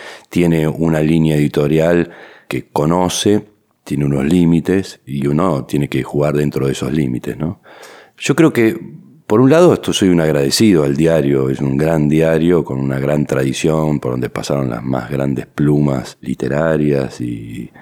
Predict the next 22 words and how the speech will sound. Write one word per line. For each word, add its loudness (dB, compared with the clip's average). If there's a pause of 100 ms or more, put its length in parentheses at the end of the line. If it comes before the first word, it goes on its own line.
(260)
y -10
grandes -4
dibujantes -2
también. 0
Así -4
que, 0
en 2
ese -2
sentido, 4
soy 0
un 0
agradecido. 0 (220)
Laburar 0
en 2
un 2
diario 0
importante, -4
¿no? 0
Incluso -4
a -2
nivel -4 (600)
internacional. -4